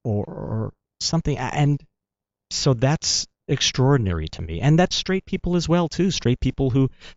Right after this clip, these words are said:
you know, we've had mothers who have, you know, joined P flag, even though they don't have a gay child. They just,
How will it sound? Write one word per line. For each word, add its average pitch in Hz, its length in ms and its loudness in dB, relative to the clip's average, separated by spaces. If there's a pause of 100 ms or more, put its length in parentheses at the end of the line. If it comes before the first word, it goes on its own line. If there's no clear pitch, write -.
you 147 60 4
know, 139 80 6
we've 135 140 2
had 127 220 0 (360)
mothers 135 760 4
who 120 360 6
have, 110 320 2
you 127 100 0
know, 110 80 2
joined 113 360 2
P 156 260 -6
flag, 85 340 -4
even 110 180 2
though 113 80 4
they 117 80 4
don't 113 160 4
have 113 140 2
a 107 40 0
gay 113 220 2
child. 98 520 0
They 104 100 2
just, 104 320 -2